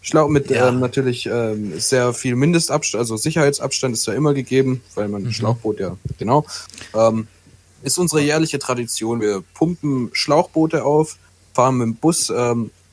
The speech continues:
Speaker 1: äh, ein Stückchen die, den, den Fluss hoch. Also wir pumpen die Schlauchboote dort auf, natürlich im Bus. Das ist natürlich unpraktisch, wenn die schon
Speaker 2: <laughs>
Speaker 1: aufgepumpt sind. Dann legen wir uns auf den Fluss,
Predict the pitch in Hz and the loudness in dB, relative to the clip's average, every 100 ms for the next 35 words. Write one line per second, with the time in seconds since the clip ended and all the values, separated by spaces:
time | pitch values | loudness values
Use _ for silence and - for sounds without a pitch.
0 | _ _ _ - 117 107 101 104 - 117 | _ _ _ -4 0 2 2 -2 -4 -4
1 | 110 104 98 85 90 87 87 76 - - | -4 -4 -6 -8 -8 -8 -10 -10 -10 0
2 | - - 170 - 123 113 - 139 - 110 | 2 4 2 2 0 0 0 -2 -2 -6
3 | 101 - 92 - 101 92 95 107 78 - | -4 -2 -4 -4 -6 -4 -4 -2 -4 -8
4 | 196 - - - 90 202 - 92 - 90 | -10 -10 -12 -10 -6 -4 -2 -4 -4 -8
5 | 95 165 - 135 - 117 120 - 120 117 | -10 -12 -6 -4 -2 -2 0 0 0 0
6 | 117 120 104 107 120 120 113 - - _ | 0 0 0 -2 -2 -4 -10 -12 -20 _
7 | _ - 120 120 113 _ - 135 180 202 | _ -2 0 2 -4 _ -4 4 4 4
8 | 185 165 170 - - _ - 165 - 147 | 2 2 0 -2 -8 _ 0 0 0 -4
9 | 143 135 139 - | 0 0 0 -4